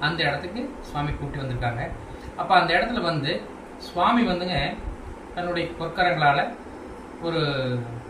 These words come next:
டாலர் வர வச்சு, சுவாமி கோயிலுக்கு அன்றாடம் வந்துட்டு இருக்கிற ஒருத்தருக்கு, சாய் ஃபேமிலியை சேர்ந்தவங்களுக்கு சுவாமி அதை கொடுத்தாங்க. அது எப்படி கிடைச்சது அப்படிங்கிற சுவாமி சொன்னாங்க. அதாவது, மனிதனுக்கு ஆறு அறிவு கொடுத்துருக்குறாங்க, அது போக ஐந்தறிவு ஜீவன்கள் இருக்குது.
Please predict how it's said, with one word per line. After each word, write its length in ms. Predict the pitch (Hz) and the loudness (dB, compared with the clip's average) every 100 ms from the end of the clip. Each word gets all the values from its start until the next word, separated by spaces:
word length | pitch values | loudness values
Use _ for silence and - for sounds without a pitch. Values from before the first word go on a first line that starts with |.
| - | -10
டாலர் 340 | - 156 165 135 | 4 6 6 4
வர 140 | 131 | 2
வச்சு, 420 | 131 - 226 247 - | 2 0 -2 -6 -8
சுவாமி 420 | - 151 165 165 | -8 0 0 2
கோயிலுக்கு 300 | 151 147 143 | 0 0 0
அன்றாடம் 360 | 131 135 143 135 | -2 2 2 2
வந்துட்டு 160 | 127 123 | -2 -4
இருக்கிற 280 | 123 127 | -4 -2
ஒருத்தருக்கு, 460 | 123 123 131 - - - | 0 -2 -4 -4 -6 -8
சாய் 300 | - 151 147 | -4 -4 -2
ஃபேமிலியை 240 | 147 139 127 135 | -4 -2 -2 -2
சேர்ந்தவங்களுக்கு 500 | 131 127 120 120 202 | 0 0 0 -2 -8
சுவாமி 340 | - 147 147 | -2 0 2
அதை 120 | 127 | 0
கொடுத்தாங்க. 580 | 117 123 131 127 127 202 - - - - - - - | -4 -4 0 2 2 2 -2 -12 -14 -14 -14 -10 0
அது 160 | 175 | 4
எப்படி 420 | 202 208 254 220 | 4 2 2 2
கிடைச்சது 240 | 190 180 202 | 2 0 -2
அப்படிங்கிற 260 | 175 175 | 0 0
சுவாமி 280 | 165 160 156 | 0 0 -2
சொன்னாங்க. 520 | 143 131 120 147 214 - | -2 -2 0 0 -2 -2
அதாவது, 760 | 139 190 226 151 180 - - - - - 139 | 6 6 6 2 0 -2 -10 -14 -14 -10 0
மனிதனுக்கு 520 | 147 220 226 220 262 | 4 4 2 2 2
ஆறு 260 | 170 180 | 4 4
அறிவு 220 | 185 190 202 | 4 0 -2
கொடுத்துருக்குறாங்க, 680 | 165 147 131 131 123 123 175 - - - - | -4 -4 0 4 4 4 2 0 -8 -8 0
அது 200 | 165 202 | 2 2
போக 340 | 196 220 - | 2 2 4
ஐந்தறிவு 400 | 185 208 202 202 | 4 4 4 2
ஜீவன்கள் 480 | 160 170 175 165 139 | 2 0 0 0 -2
இருக்குது. 460 | 147 143 123 170 | -2 -2 -4 -4